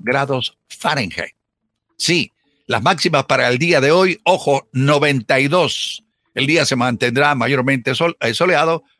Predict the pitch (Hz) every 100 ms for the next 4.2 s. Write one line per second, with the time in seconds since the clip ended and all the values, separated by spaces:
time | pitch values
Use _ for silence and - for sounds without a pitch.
0 | _ - 180 175 - _ _ _ _ -
1 | - 175 156 156 151 185 156 131 - 139
2 | 165 160 120 107 147 135 127 147 117 135
3 | 135 127 92 76 87 98 85 78 - _
4 | -